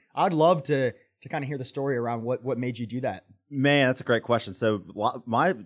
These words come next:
Speaker 2: journey into entrepreneurship and starting my business really had to do with just not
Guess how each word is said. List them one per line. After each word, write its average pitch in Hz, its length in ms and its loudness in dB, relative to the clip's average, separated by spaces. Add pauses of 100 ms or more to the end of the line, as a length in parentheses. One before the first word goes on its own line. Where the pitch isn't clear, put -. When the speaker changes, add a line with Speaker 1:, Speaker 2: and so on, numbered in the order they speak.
(120)
Speaker 2:
journey 110 400 0
into 90 340 -4 (340)
entrepreneurship 98 840 -6
and 82 140 -10
starting 92 260 -6
my 90 60 -6
business 87 420 -6
really 104 240 -2
had 98 140 -2
to 82 60 -14
do 85 160 -6
with 82 180 -8
just - 220 -16 (320)
not 87 360 -6